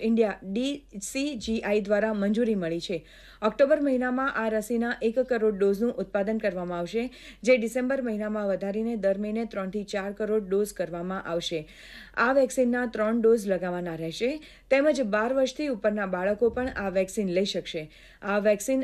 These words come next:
સોય વગર ફાર્માજેટ ટેકનિકથી મૂકવામાં આવશે. મહત્વનું છે કે ભારતમાં નિર્મિત આ વેક્સિન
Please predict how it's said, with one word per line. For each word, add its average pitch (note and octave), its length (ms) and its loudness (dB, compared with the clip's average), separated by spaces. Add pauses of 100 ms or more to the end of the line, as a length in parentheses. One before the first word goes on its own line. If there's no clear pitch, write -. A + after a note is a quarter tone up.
(120)
સોય B3+ 320 4
વગર B3 340 0
ફાર્માજેટ A#3+ 720 0 (100)
ટેકનિકથી A3+ 520 -2
મૂકવામાં F3+ 540 -2
આવશે. E3+ 420 -6 (540)
મહત્વનું C#4+ 500 4
છે D4 160 -4
કે C#4 160 -6
ભારતમાં A3+ 580 -2
નિર્મિત A3 400 0
આ G#3 140 -4
વેક્સિન G3 480 0